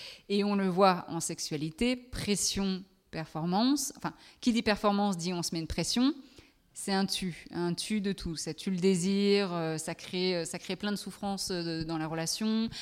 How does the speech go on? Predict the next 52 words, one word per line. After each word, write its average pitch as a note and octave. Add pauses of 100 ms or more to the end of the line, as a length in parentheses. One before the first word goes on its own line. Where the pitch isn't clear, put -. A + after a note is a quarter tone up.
(200)
Ça E3
peut E3
créer F3
des E3+
problèmes, E3+
euh, D#3+
érectiles E3+
aussi, G#3+
ça F#3
crée E3+
des E3+
douleurs. G3+
On F#3
se -
met G3
une G#3
pression -
de E3+
malade. F#3 (420)
Qui G#3+
dit G3
pression -
de E3+
malade E3+
dit, F3
bah, D3+
qui A#3
a A3
envie G3
en F3
fait F#3
de, E3
d'avoir E3
des E3+
rapports D#3+
intimes A3 (240)
avec E3+
un D#3+ (140)
tel B3
enjeu G3+
finalement ? D#3+ (480)
Parce F3
que F3+
si A#3
je G#3
n'ai G#3
pas F#3
cet F3
orgasme, G3+ (400)
c'est -
un F#3
échec. -